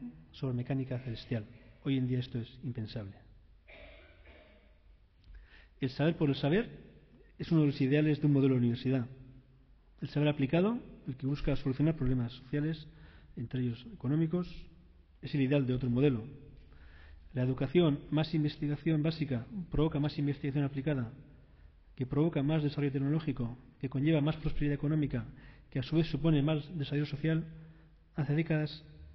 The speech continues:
que se demostró que no era exacta o lineal. Hay que saber en qué investigación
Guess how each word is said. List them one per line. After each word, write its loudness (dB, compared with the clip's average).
que -20
se -6
demostró -2
que -2
no 2
era -2
exacta -10
o -6
lineal. 0
Hay 0
que 2
saber 2
en 2
qué 0
investigación 0